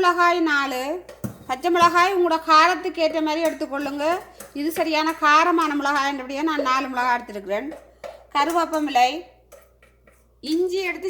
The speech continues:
சின்ன சின்ன வெட்டி எடுத்து வச்சுக்கிறேன். மஞ்சள் பவுடர், கடுகு, கடலைப்பருப்பு, நற்சீரகம்.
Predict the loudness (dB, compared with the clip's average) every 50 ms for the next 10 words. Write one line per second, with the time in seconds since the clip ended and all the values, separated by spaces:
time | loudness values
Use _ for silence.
0 | -6 -4 -4 -4 -2 -2 -2 0 2 2 2 2 0 -4 -6 -8 -8 -8 -10 -12
1 | -12 -10 -8 -6 -6 -4 -4 -4 -6 -6 -8 -14 -16 -16 -16 -18 -18 -20 -20 _
2 | _ _ _ _ _ _ _ _ _ _ _ _ _ _ _ _ 0 2 4 4
3 | 4 4 2 0 0 2 2 2 2 2 0 0 0 -2 -4 -6 -10 -16 -20 _
4 | _ _ _ _ _ _ _ _ _ _ _ _ _ _ -2 0 0 2 0 -2
5 | -2 -2 -4 -6 -4 -4 -6 -6 -8 -12 _ _ _ _ _ _ _ _ -18 -16
6 | -16 -18 -20 _ _ _ -20 -20 -20 -20 -20 -20 -20 -20 _ -20 -20 _ _ _
7 | _ _ _ _ _ _ _ _ _ _ _ -20 -20 -20 _ _ _ _ _ _
8 | _ _ _ _ _ _ _ _ _ 0 2 2 4 4 2 0 0 -2 -2 -4
9 | -4 -4 -4 -8 -10 -8 -6 -4 -4 -4 -6 -10 -12 -18 _ _ _ _ _ _
10 | _ _ _ _ _ -4 -2 -2 -2 -4 -6 -6 -4 -4 -4 -6 -6 -8 -12 -14
11 | -16